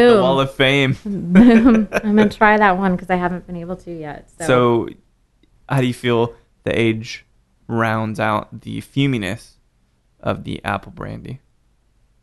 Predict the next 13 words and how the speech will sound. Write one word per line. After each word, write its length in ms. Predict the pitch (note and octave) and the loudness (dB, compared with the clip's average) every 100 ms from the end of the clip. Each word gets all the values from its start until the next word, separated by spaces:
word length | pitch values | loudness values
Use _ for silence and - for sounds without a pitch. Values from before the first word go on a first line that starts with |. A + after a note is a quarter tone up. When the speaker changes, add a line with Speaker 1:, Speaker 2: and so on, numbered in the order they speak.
| _ _ _ _ _ _ _ _ _ - | _ _ _ _ _ _ _ _ _ -20
Speaker 2:
I 80 | D#4+ | -16
like 220 | C#4+ C#4+ | -14 -10
it. 300 | C4 D#3+ - _ _ _ _ _ _ _ - | -8 -8 -12 _ _ _ _ _ _ _ 0
I 100 | A3+ | 4
think 100 | C4 | 4
it 80 | C#4 | 2
brings 220 | A#3+ C4+ | 0 2
out, 160 | C4 A#3+ | 2 2
like, 160 | A#3+ | 0
a 40 | G3 | -2
lot 200 | F#3 G3 | -6 -6
of 180 | E3+ E3 | -6 -6
weight. 540 | G#3 G3+ - - | -6 -6 -10 -18